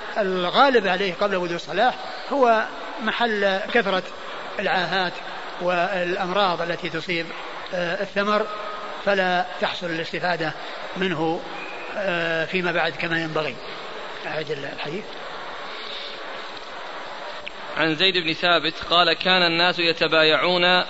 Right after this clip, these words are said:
Speaker 2: الثمار قبل أن يبدو صلاحها، فإذا جد الناس وحضر تقاضيهم".
Speaker 1: يعني يبدو، قبل بدو صلاحها، يعني يتركونها. فإذا جد الناس، يعني جاء وقت الجذاذ وانتهى ولم يبق إلا التقاضي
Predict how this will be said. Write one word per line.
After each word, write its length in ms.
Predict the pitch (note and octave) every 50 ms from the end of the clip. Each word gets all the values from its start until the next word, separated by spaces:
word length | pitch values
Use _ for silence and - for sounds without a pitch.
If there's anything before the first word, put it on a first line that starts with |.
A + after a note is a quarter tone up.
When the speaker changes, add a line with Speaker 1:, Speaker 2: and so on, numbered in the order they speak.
| - - D#3
Speaker 2:
الثمار 560 | E3 E3 - - D#3+ D#3 D#3+ E3+ F3 E3+ E3
قبل 280 | D#3+ - E3+ F3 D#3+ E3
أن 160 | D#3+ D3+ D#3+
يبدو 400 | E3 F3 F3 D#3+ D3+ E3 D#3+ D3+
صلاحها، 720 | D3 - D3 D3 C#3+ C#3 C3 D#3+ D3+ D3 D3+ D3+ D#3 - - - - - - - - - - - -
فإذا 420 | D#3 F3 C#3+ F3+ E3+ E3 E3 D#3 D3+
جد 320 | D3 F#3 F3+ D#3+ C#3+ E3
الناس 500 | D#3+ D#3 D#3 D#3+ E3 D#3+ D3 - - D#3 D3+ D3+ - - - -
وحضر 460 | C#3+ D3 - E3 F3+ F3 E3+ D#3+ D3+
تقاضيهم". 840 | - - C#3 - D3+ D3+ C#3+ C#3+ D#3+ F#3 F3+ F3 E3+ F#3 F#3+ G3 - - - - - F3+
Speaker 1:
يعني 260 | E3+ E3 F3 F3 F3+
يبدو، 400 | F#3 F3 E3+ A#3+ A#3 F#3 - G3+ G3+ G3 -
قبل 200 | G#3 G3+ G3 F#3
بدو 200 | F#3 F3+ F3+ F3
صلاحها، 380 | - G3 G#3+ A#3 - G3+ G3+
يعني 240 | G3 G3+ G3+ G3 G3
يتركونها. 500 | F#3 F#3+ F#3+ F#3 G#3 A#3+ F#3+ D#3 - - - - - - - - - - - - - - -
فإذا 280 | F#3+ G3 G3 F#3+ F#3+ F#3
جد 280 | - B3 A#3+ F#3 F#3
الناس، 360 | G3 F#3+ G3 G3+ F#3 D#3+ -
يعني 140 | F3+ F3 F3
جاء 180 | D#3+ G3 A3 G#3
وقت 180 | F#3+ - -
الجذاذ 420 | F#3+ F3 D#3 F#3 F#3 G3+ G3 E3+ C3 - - - - - - - - - - - - - - - - - - - - - - - - - - F3+
وانتهى 1000 | F#3 F#3+ F#3+ F#3 F3+ F3+ F3 E3+ E3+ F#3 - A#3+ A#3 G#3+ - G#3 E3 D#3+ E3 C#3 - - - - - - - - - - - -
ولم 240 | - F#3 F#3+ G3 G3+
يبق 240 | A3+ A#3 G3+ - G#3
إلا 260 | G#3+ A3 A3 G#3 G3+
التقاضي 680 | F#3+ - - G3 G3 A3 G#3+ G3+ F#3 E3+ E3+ E3 F#3